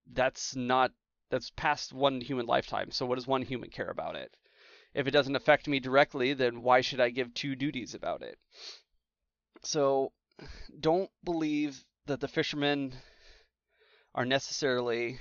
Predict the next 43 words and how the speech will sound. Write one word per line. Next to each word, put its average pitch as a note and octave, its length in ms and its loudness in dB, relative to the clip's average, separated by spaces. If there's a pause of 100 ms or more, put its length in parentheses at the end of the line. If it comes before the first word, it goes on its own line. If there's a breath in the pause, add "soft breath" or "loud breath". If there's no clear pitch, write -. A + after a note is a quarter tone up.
(120)
you B2 120 -10
know, A#2 160 0
the B2 100 -8
bad A#2+ 260 6
guys. G2+ 300 0
They B2 140 0
do C3 120 0
wanna C#3 220 2
make C3 220 0
money B2+ 200 0
out B2+ 140 6
of A#2+ 120 -4
this. B2+ 420 -2 (580 soft breath)
But C#3 220 6
when C#3 160 2
they C3+ 460 4
whine C3 360 2
and C#3 100 -6
complain D3 440 2
and C#3 120 0
moan C#3+ 380 4
like C3+ 340 4
spoiled D3 520 2
children, C3+ 580 0 (640 soft breath)
you C3 140 -2
know, B2+ 260 2
sometimes D#3 840 2
you D3 240 0
gotta D3 300 4
put D#3+ 180 0
'em D#3 100 0
in D3+ 60 0
their C#3+ 100 2
place. - 480 -2 (100)
You B2 100 -6
gotta B2+ 180 6
add C3 140 6
a B2+ 40 -2
little D3 260 0
bit D#3 100 2
of C#3+ 60 -8
discipline, C#3+ 420 2
say, B2+ 320 2